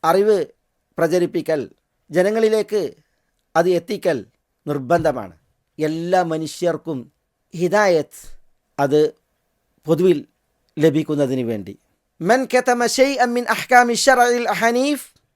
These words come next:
ഇസ്തഹഖ ലഅനൽ മുഅബ്ബദ." ഈ ഋജുമാർഗമാകുന്ന ശർഇലെ മതവിധി വല്ലവരും മൂടിവെച്ചാൽ നിത്യ ലഅനത്തിന് അയാൾ അർഹനായി. അള്ളാഹു നമ്മെ കാക്കട്ടെ, നഊദു ബില്ലാ.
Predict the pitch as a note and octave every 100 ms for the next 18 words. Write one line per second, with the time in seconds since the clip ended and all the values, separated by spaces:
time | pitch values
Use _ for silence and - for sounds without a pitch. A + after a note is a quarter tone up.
0 | _ - F3+ - G3 A3 - G3 F#3 G#3
1 | G#3 G3 F#3+ F3 F3+ F3 C#3 C3 A3 G3+
2 | - _ _ _ _ - F3+ F3 E3+ E3
3 | F3+ E3+ D#3+ E3+ D#3+ D3+ D#3 D#3 D3+ -
4 | - E3 E3 F3+ C#3+ B2+ A#2+ _ _ _
5 | - D#3 D#3 G3+ F#3 D3 B2+ - _ _
6 | - C#3+ D#3+ G3+ F#3+ F3 E3 E3 F3+ E3
7 | - E3 C3 A2 _ _ _ _ - F3
8 | E3+ _ - A#3+ G3+ F3 D#3+ E3 F#3+ F3+
9 | E3+ E3 D3+ D3 D3 C3+ _ _ _ _
10 | _ C3+ C3+ C#3 D3+ C3+ G#2 - _ _
11 | - A#2 A#2 A#2 A2 G#2+ G2+ - G2+ F2+
12 | F#2+ F2 F2 E2+